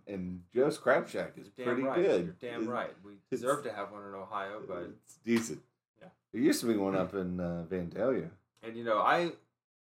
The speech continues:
Speaker 2: McConnell has his, his downsides, but he could have done a lot worse. You know,
Speaker 1: What,
Speaker 2: he
Speaker 1: what
Speaker 2: could have
Speaker 1: could he
Speaker 2: just
Speaker 1: have
Speaker 2: gone
Speaker 1: done?
Speaker 2: in there and said, "Oh, yeah, well, I see no reason to make, uh, Joe Biden the president."
Speaker 1: Hmm.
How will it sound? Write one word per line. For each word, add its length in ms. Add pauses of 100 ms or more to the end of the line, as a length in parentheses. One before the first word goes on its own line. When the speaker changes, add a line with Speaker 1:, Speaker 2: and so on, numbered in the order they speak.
(260)
Speaker 2:
McConnell 580
has 220
his, 480
his 180
downsides, 840 (120)
but 400
he 100
could 220
have 100
done 180
a 40
lot 300
worse. 420 (1300)
You 80
know, 120
Speaker 1:
What, 120
Speaker 2:
he 80
Speaker 1:
what 80
Speaker 2:
could 100
have 80
Speaker 1:
could 40
he 40
Speaker 2:
just 140
Speaker 1:
have 80
Speaker 2:
gone 60
Speaker 1:
done? 80
Speaker 2:
in 60
there 120
and 100
said, 180
"Oh, 120
yeah, 320 (100)
well, 140
I 160
see 200
no 140
reason 360
to 60
make, 300
uh, 180
Joe 200
Biden 260
the 60
president." 540 (680)
Speaker 1:
Hmm. 140